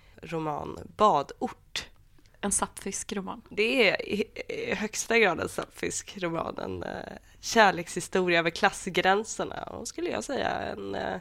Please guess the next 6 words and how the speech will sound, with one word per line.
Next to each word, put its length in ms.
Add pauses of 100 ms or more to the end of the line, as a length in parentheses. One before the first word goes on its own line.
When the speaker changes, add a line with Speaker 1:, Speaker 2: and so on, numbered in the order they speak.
(180)
Speaker 1:
ja, 60
men 120
ganska 500
mysigt 500
kiosklitterär 1120 (120)
berättelse. 640